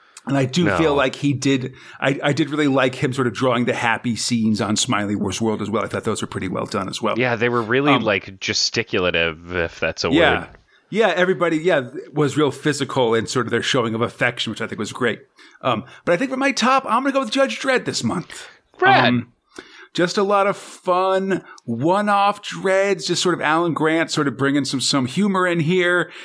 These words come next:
Speaker 1: and then a real gut puncher of a John Wagner, um, <laughs> Dread with Curse of the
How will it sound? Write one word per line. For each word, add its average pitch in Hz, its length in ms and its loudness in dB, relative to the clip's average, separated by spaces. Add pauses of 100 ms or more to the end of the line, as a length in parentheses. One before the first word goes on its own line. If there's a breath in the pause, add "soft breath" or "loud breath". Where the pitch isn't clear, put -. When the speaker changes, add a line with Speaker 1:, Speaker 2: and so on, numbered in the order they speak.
(120)
Speaker 1:
and 135 220 0
then 139 120 2
a 139 60 2
real 131 300 4
gut 139 420 -2
puncher 123 760 0 (300 loud breath)
of 135 160 0
a 123 80 0
John 131 320 2
Wagner, 120 760 2
um, 123 440 2
<laughs> - 140 -2
Dread 135 420 0
with 143 120 -6
Curse 131 280 0
of 131 60 -12
the 135 40 -4